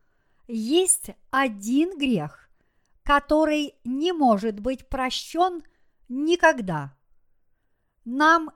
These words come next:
никогда не простится грех неверия в Иисуса Христа, нашего Бога.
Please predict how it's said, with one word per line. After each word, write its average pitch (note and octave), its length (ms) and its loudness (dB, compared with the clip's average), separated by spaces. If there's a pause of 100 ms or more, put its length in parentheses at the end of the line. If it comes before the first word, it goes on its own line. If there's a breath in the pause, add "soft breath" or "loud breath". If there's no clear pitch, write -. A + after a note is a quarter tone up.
никогда D4 800 0
не A#3 160 -2
простится C4+ 840 -2
грех A#3+ 480 -4 (920)
неверия A#3+ 920 0 (480)
в A#3 80 -14
Иисуса C#4 720 -2
Христа, F#3+ 680 -6 (580)
нашего B3+ 720 2
Бога. D#3+ 560 -4